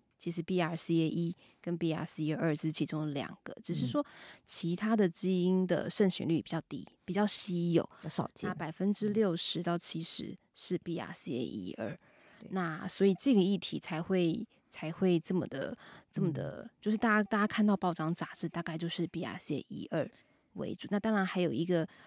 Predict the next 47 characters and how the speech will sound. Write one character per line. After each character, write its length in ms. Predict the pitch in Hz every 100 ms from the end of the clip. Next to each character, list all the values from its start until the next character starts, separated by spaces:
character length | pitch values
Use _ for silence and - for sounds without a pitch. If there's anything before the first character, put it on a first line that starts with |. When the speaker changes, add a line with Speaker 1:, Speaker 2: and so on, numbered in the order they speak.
| -
Speaker 1:
另 100 | 202
外 140 | 202 185
一 20 |
个 120 | 165 -
议 100 | 190
题 220 | 170 -
是 300 | 160 - -
B 180 | 175 180
R 180 | 165 165
C 200 | - 165
A 80 | 165
one 240 | 170 165
二 40 | 180
的 80 | 196
突 240 | - 156
变， 200 | - 185 - - - -
它 140 | - 170
在 80 |
治 220 | 160 - 170
疗 180 | 147
上 260 | 160 165 151
可 140 | -
能 100 | 160
也 60 | 156
有 140 | 160
相 280 | 156 - 170
对 200 | 180 170
的 100 | 151
不 160 | - 180
同 260 | - -
的 140 | - 139
选 180 | - - -
择， 180 | 123 135
相 220 | - 165
对 200 | 165 143
于 40 |
其 320 | - - - -
他 220 | - 73 -
的。 160 | - _ _
对。 120 | -
Speaker 2:
嗯。 180 | 170 131 - - - - - -
那 200 | 208 185
梦 160 | 196
婷 140 | 190 160
跟 100 | 165
展 180 | 160 127
根， 240 | 143 156